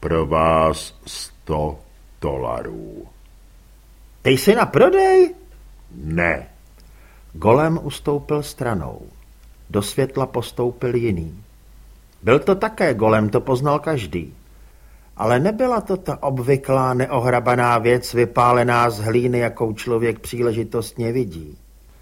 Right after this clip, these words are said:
Speaker 2: Tenhle se leskl jako nově vyleštěná socha, dokonalý do poslední podrobnosti šatstva.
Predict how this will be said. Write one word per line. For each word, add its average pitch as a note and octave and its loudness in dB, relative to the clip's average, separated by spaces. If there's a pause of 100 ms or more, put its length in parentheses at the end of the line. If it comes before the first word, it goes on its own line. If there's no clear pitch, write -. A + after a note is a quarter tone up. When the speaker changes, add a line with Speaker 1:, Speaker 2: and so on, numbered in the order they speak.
(600)
Speaker 2:
Tenhle G#2 -2
se - -8
leskl C#3 -6
jako C#3 -4
nově C#3+ -2
vyleštěná B2 -4
socha, B2+ -8 (680)
dokonalý C3+ 4
do A#2+ 6
poslední C3+ -2
podrobnosti B2 -4
šatstva. - -12